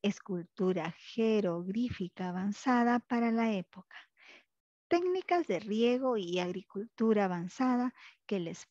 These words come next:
permitían cultivar durante todo el año, a pesar de que las épocas de sequía eran pocas. Eran expertos en astronomía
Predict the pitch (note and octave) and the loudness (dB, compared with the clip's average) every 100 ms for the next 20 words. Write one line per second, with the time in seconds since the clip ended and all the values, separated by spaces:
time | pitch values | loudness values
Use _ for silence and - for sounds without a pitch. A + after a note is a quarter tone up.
0 | - A3 G#3+ F#3 E3 - G3+ G3 F#3 F3+ | 0 2 2 -2 -6 -2 2 2 2 -2
1 | - A#3 A3 - E3+ G3 C#4+ C#4 G3+ F#3 | 0 0 0 -2 -2 2 2 2 0 -2
2 | F3+ F#3+ F3 D#3 E3+ E3+ E3+ E3 B2 G#2+ | -2 -4 -6 -4 -2 -2 -2 -4 -8 -10
3 | - _ _ _ _ - F#3 - - - | -20 _ _ _ _ -6 -4 -4 -10 -4
4 | G3 G3 B3 - - - - G3 F#3+ F#3 | -2 -2 -4 -16 -20 -16 -4 -2 -2 -2
5 | D#3+ E3 _ - A3 A3 F#3 - E3+ - | -4 -6 _ -2 0 0 -4 -4 -10 -10
6 | F#3 G#3 - B3+ - B3+ G#3 C#4+ - _ | -4 -2 0 -4 0 0 2 0 -6 _
7 | _ _ _ _ _ _ _ _ _ - | _ _ _ _ _ _ _ _ _ 2
8 | A3+ G#3+ A#3 A#3 _ _ _ _ _ - | 4 6 2 -2 _ _ _ _ _ -8
9 | - - - - _ _ _ _ _ - | -8 -10 -20 -20 _ _ _ _ _ -20
10 | - _ _ _ _ E4+ F#4 F4+ G#3+ F3+ | -20 _ _ _ _ 4 6 6 4 2
11 | - - - F4+ F4+ E4+ C#4 G#3 E3+ E3 | -6 -4 4 4 4 -2 0 0 0 -6
12 | - F#3 F#3+ F3+ F3 C#3+ - | -6 -2 0 0 -2 -4 -10